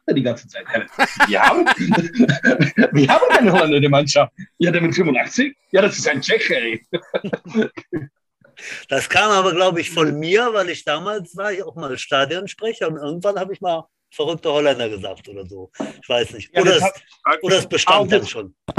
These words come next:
Speaker 1: Das, ja, das bestand schon. Das war das Spiel, wirklich, hey, der, was, der, der, der bleibt die ganze Zeit, der Holländer. Was, was ist das? Wir haben keine Holländer-Mannschaft.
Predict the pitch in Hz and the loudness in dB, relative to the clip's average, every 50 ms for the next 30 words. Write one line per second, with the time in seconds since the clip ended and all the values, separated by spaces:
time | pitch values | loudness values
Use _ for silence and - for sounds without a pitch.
0 | - _ _ - - - - 151 170 165 - - 190 175 185 185 196 190 190 185 | -10 _ _ -20 -18 -8 -4 -2 -2 -2 -2 -2 0 0 0 0 -2 -2 -2 -2
1 | - 151 143 - - 101 113 - 117 143 165 160 175 151 - - 180 190 185 190 | -2 -4 -4 -6 -10 -14 -14 -10 -6 -2 -2 -2 -2 -2 -4 -4 -4 -2 -2 -2
2 | 160 139 139 127 135 135 123 117 131 120 117 _ _ _ _ _ _ _ _ _ | -2 -4 -4 -4 -4 -4 -4 -4 -8 -8 -8 _ _ _ _ _ _ _ _ _
3 | - 113 113 - - - - 120 110 - 131 113 107 104 127 123 - - 190 269 | -12 -12 -12 -12 -12 -10 -10 -8 -6 -6 -6 -6 -4 -4 -4 -4 -2 -6 -6 -6
4 | - 349 240 156 143 139 139 143 - 123 117 117 113 107 113 135 135 117 117 104 | -6 -6 -4 -4 -4 -4 -4 -6 -6 -6 -4 -4 -2 -2 0 -2 -2 -2 -4 -6
5 | - - - - - 107 - - 131 - - 269 214 - - - - 180 160 - | -8 -10 -20 -16 -16 -16 -16 -16 -14 -10 -8 -8 -8 -8 -12 -16 -14 -8 -6 -4
6 | 180 226 220 - 107 101 - - 151 - - _ - - - - 117 120 - _ | -4 -4 -4 -6 -6 -8 -10 -14 -20 -20 -20 _ -20 -20 -14 -12 -12 -12 -14 _